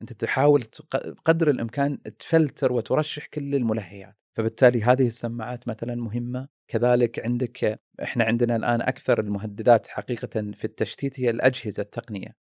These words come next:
فتقدر تحمل تطبيقات تحجب استخدامك للجوال وتقنن استخدامك للجوال، مثل بامودورو. هذه تقنية، آه، تساعد، أنا أستخدمها شخصيًا كثير في إدارة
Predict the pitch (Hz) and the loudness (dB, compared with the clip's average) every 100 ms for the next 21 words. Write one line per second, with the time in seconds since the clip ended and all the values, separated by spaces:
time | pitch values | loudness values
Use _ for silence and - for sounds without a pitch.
0 | _ - 107 - 120 113 - - - 185 | _ 4 4 4 -2 -4 -6 -12 -2 2
1 | 185 131 - 120 127 123 120 143 147 165 | 2 2 0 -2 -2 -2 -2 -2 -2 -2
2 | 170 - _ _ - 196 - 151 135 104 | -6 -16 _ _ 0 2 4 2 -2 -2
3 | - _ _ _ - - 123 - 156 170 | -10 _ _ _ -14 -6 -4 6 6 6
4 | 135 107 101 107 95 95 107 _ _ _ | 2 -2 0 2 0 -2 -10 _ _ _
5 | - 117 120 - 185 170 139 113 - - | 0 0 2 0 2 2 0 -4 -8 -2
6 | 131 160 135 - 107 113 110 101 104 101 | 0 2 0 -4 -2 2 2 2 -2 -4
7 | 104 101 117 113 107 101 90 - _ _ | -6 -2 -4 0 0 0 -2 -12 _ _
8 | 123 123 - - 117 110 110 139 185 - | 4 4 0 0 0 2 0 -2 -4 -8
9 | 107 104 - - 107 101 131 120 - - | -6 -6 -8 0 2 4 2 2 -2 -6
10 | 113 104 - - 113 101 - 101 135 - | -6 -6 -10 -4 -2 -4 -6 -4 -2 -4
11 | _ _ _ 113 98 120 123 | _ _ _ -4 4 6 4